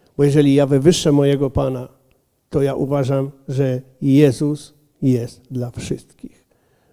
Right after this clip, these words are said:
Że Bóg jest i dla tych maluczkich, i dla tych wielkich. I powiem wam, jak i tym maluczkim, tak i tym wielkim, o, wy wszyscy wiemy, że ciężko jest powiedzieć Ewangelię. Bo jedni albo po prostu są,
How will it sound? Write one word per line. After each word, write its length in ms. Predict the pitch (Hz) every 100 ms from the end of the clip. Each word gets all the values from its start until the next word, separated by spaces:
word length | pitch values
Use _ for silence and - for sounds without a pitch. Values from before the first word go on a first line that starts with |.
| _
Że 240 | 123 135
Bóg 480 | 123 127 151 151 - - -
jest 300 | 135 123 -
i 120 | 151
dla 140 | 139
tych 240 | 131 131 120
maluczkich, 720 | 127 147 156 - 120 117 - _ _ _
i 80 | 143
dla 160 | 123 113
tych 220 | 139 113
wielkich. 520 | 127 123 - - - _ _ _ _ _ -
I 120 | 143
powiem 320 | 156 151 147
wam, 200 | 139 139
jak 180 | 151 139
i 80 | 139
tym 200 | 143 139
maluczkim, 540 | 143 165 170 - 117
tak 180 | 139 127
i 140 | 135
tym 160 | 131 123
wielkim, 560 | 143 147 135 135 135 170
o, 100 | 151
wy 140 | 131
wszyscy 380 | 156 170 - 151
wiemy, 320 | 135 139 127
że 140 | 123 131
ciężko 400 | - 131 - 110
jest 140 | 113
powiedzieć 420 | - 123 123 120
Ewangelię. 560 | 135 131 139 139 156 _ _ _ _ _ _ _ _ _ _ _
Bo 480 | 139 135 135 135 -
jedni 580 | 147 151 151 135 139 147
albo 340 | - 143 143
po 100 | 143
prostu 380 | 139 147 - 143
są, 280 | - 139